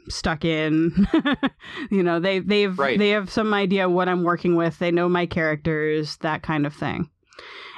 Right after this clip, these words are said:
Speaker 1: And, uh, I think it was actually Nina who wanted to know how this was different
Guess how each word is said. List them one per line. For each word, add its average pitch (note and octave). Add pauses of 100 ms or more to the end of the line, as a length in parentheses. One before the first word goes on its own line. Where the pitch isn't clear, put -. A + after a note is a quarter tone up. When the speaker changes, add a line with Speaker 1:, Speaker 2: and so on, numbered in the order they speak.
(160)
Speaker 1:
And, E3+ (580)
uh, E3+
I E3+
think F4
it E4+
was F4+
actually F#4
Nina D4
who F#3
wanted G#3
to A3+
know F#3
how F3+
this F3
was F3
different E3